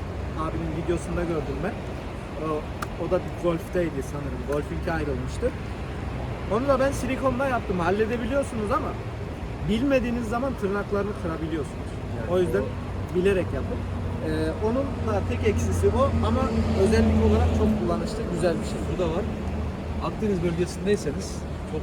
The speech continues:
Speaker 2: sıcağın çok olduğu, hele Adana gibi bir şehirdeyseniz sakın derim yazın bunu açıp unutmayın.
Speaker 1: Öyle öyle, kesinlikle.
Speaker 2: Benim arkadaşım vardı Adanalı bizzat.
Speaker 1: Evet.
Speaker 2: Açık unutmuş birinde, onda da Golf vardı.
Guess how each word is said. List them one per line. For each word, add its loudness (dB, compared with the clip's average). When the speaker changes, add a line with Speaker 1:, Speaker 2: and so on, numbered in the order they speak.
Speaker 2:
sıcağın 0
çok -2
olduğu, -2
hele 0
Adana -2
gibi -4
bir -6
şehirdeyseniz -4
sakın -4
derim -2
yazın 0
bunu -4
açıp -6
unutmayın. -6
Speaker 1:
Öyle 0
öyle, 0
kesinlikle. -6
Speaker 2:
Benim -4
arkadaşım -2
vardı -2
Adanalı -2
bizzat. -4
Speaker 1:
Evet. -4
Speaker 2:
Açık -4
unutmuş -6
birinde, -4
onda -4
da -2
Golf -2
vardı. -4